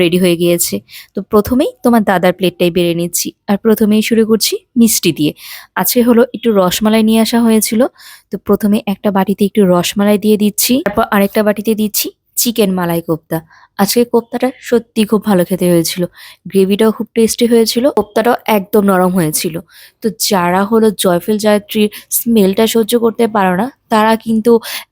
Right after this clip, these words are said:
এই রান্নায় জয়ফল জায়ত্রী গুঁড়া স্কিপ করতে পারো, তাতেও কোনো সমস্যা হবে না, একই রকম টেস্ট আসবে। সাথে ছিল নান, নান রুটিটা আজকে আমরা বাইরে থেকে কিনে নিয়ে আসছিলাম। তো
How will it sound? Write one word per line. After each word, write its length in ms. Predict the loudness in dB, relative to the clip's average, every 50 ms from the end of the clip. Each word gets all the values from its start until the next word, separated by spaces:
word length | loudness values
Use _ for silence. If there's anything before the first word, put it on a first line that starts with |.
| _ 0
এই 80 | 0 2 2
রান্নায় 280 | 2 2 2 0 0 0
জয়ফল 280 | 0 0 2 2 0 2 2
জায়ত্রী 260 | 2 0 0 -2 -4 -2 0
গুঁড়া 180 | 2 2 2 0 -2
স্কিপ 220 | -2 -2 -2 -2 0 0
করতে 220 | -2 -2 -2 -4 -8 -6
পারো, 140 | -6 -8 -8 -12 _ _ -4
তাতেও 260 | -2 0 0 0 0 0
কোনো 120 | -2 -6 -4 -2
সমস্যা 340 | -2 -2 0 -2 -2 -2 0 0
হবে 180 | 0 -2 -4 -8 -12
না, 40 | -12 -14 _ _ -2 -2 -2
একই 180 | 0 0 2 2 2
রকম 200 | 2 2 0 -2 -2 -6 -18 -20 -12 _
টেস্ট 260 | -2 0 0 0 0 0 0
আসবে। 300 | 0 -2 -4 -4 -2 -2 0 0 0
সাথে 240 | 0 0 2 2 0 2 0
ছিল 160 | 0 0 0 0 -2 -6 _ _ _ -2 0
নান, 160 | 0 -2 -4 -6 -12 -18 -20 -20 -20 -20 -14 _ -2 0
নান 120 | 2 2 2
রুটিটা 300 | 2 0 0 -2 -2 -2 -2 0
আজকে 240 | -2 -2 0 0 0 0
আমরা 120 | 0 0 -2 -2
বাইরে 220 | 0 0 0 0 0 0
থেকে 140 | -2 -2 -4 -4
কিনে 180 | -4 -2 -2 -2 0
নিয়ে 120 | -2 -2 -2
আসছিলাম। 340 | -4 -6 -6 -6 -6 -6 -8 -10 _ _ _ -20 -20 -20 _ _
তো 40 | -2